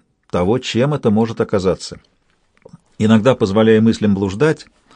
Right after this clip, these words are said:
она перебирала все возможности,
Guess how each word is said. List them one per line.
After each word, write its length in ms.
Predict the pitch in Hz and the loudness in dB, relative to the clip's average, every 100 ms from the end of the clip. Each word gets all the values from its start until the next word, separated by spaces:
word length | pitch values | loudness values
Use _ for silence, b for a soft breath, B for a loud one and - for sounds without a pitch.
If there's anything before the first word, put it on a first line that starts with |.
| b b b b b b | b b b b b b
она 420 | 117 120 143 139 | 0 4 4 2
перебирала 560 | - 123 117 123 143 131 | 2 -2 0 2 2 0
все 240 | - 143 | -2 0
возможности, 800 | 151 135 139 120 90 78 - - | 2 0 0 -2 -2 -10 -12 -20